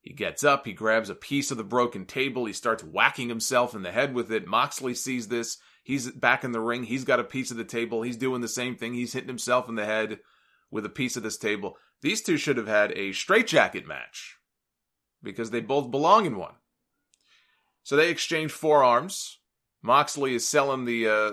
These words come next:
the arm is hurting, so he has to start using his left hand. Moxley hits the elevated Death Rider. Suzuki kicks out. He becomes the first person to kick out of the elevated Death Rider.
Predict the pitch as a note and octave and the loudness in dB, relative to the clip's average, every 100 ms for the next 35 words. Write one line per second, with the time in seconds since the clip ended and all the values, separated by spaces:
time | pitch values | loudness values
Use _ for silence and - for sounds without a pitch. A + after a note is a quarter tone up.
0 | E2+ A2 B2 C3 B2 G#2+ - G2 G2+ G2 | -4 0 4 4 4 -2 -2 -2 -4 -6
1 | G#2 G#2+ A#2 G#2 C3 A2 A2+ A2 G#2 G2 | -2 0 0 -2 -2 -2 -2 -6 -8 -2
2 | G#2 G2+ - D2+ D2+ A2+ _ _ _ _ | -2 -2 -4 -12 -12 -18 _ _ _ _
3 | _ _ _ - B2 D3+ E3+ E3 D3 D3 | _ _ _ -2 6 6 6 0 0 0
4 | - D3 D3 C#3 C#3+ B2 B2 C#3 - C3+ | 2 4 4 4 2 0 2 2 4 6
5 | C3 C3 C3+ C3 _ _ _ _ - A#2+ | 6 4 -2 -8 _ _ _ _ -12 -4
6 | B2 C#3+ D3+ - D3+ - D#3+ G3+ B2 A2+ | 0 0 -2 -2 -2 2 2 2 0 -6
7 | G2+ B2+ A2+ G#2 C#3 D#3+ - D#3+ D#3+ C#3 | -6 -6 -6 -2 -2 -2 0 0 0 -8
8 | C#3 - C3+ C3+ C3 A2 A#2 A#2 G#2+ A2 | -6 -4 0 2 2 0 2 2 0 -2
9 | G2 F2 E2+ - D2 A1+ | -4 -4 -6 -6 -12 -12